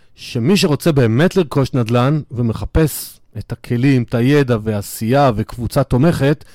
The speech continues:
הם עושים את זה, נפ-, זה נפתח לפי מחזורים,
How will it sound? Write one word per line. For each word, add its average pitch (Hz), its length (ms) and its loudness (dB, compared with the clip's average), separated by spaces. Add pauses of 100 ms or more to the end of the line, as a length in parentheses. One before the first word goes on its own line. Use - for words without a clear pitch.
(360)
הם 135 120 2
עושים 135 340 2
את 127 80 0
זה, 190 220 4 (100)
נפ-, 156 280 0
זה 147 120 0
נפתח 160 340 0
לפי - 160 0
מחזורים, 127 760 2